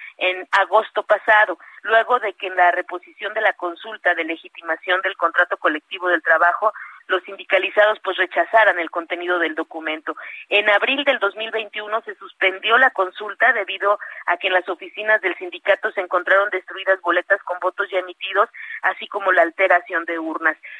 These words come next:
Te comento que en los días anteriores a esta jornada de elección del sindicato, pues se registraron muchos reportes respecto a amenazas,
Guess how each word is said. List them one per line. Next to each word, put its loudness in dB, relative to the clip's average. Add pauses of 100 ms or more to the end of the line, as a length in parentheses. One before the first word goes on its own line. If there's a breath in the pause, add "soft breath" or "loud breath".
(120 loud breath)
Te -2
comento 2
que 2 (260 soft breath)
en -6
los 2
días 2
anteriores 0
a 4
esta 0
jornada 4
de -8
elección -10
del -12
sindicato, 0 (320 loud breath)
pues 0
se 4
registraron 0
muchos -2
reportes 0
respecto -6
a 6
amenazas, 2